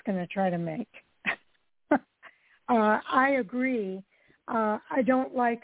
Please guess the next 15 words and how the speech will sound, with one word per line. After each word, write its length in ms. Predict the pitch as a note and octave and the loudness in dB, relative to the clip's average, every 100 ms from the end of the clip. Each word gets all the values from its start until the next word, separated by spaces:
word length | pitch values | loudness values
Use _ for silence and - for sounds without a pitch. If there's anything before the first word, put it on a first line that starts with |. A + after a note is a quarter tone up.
| - | -6
seeing 500 | A#3+ A3+ A3 G#3 G#3+ - | -2 0 0 -2 -4 -6
a 320 | A#3 G3 F3+ | -4 -2 0
driver, 680 | D#3+ G#3+ G#3 G3+ G3+ F#3 F#3+ _ _ - - | 2 2 2 0 0 -2 -4 _ _ -14 -6
uh, 200 | G3+ F#3+ | -2 0
have 260 | G3 G3+ | 2 2
one 300 | F#3+ A3+ A3 | 4 4 4
year 260 | G#3 G#3+ G#3 | 2 0 0
and 140 | F#3+ | -2
you're 100 | F#3 | -4
done, 500 | F3 G#3 G3+ F3 E3 E3 - - - - | -4 -2 -2 -2 -6 -12 -20 -20 -20 -2
uh, 240 | G3 F#3+ F#3 | 4 6 6
with 240 | G3+ G3+ A3 | 4 2 2
any 260 | G#3+ G#3 | 2 2
organization. 1120 | F#3+ F#3+ F3+ F#3+ F3+ F3 F#3+ F#3 - F#3+ F3+ E3+ | 2 0 -2 -6 -6 -4 -4 -4 -6 -6 -6 -4
But 240 | F#3+ G3 | -4 -4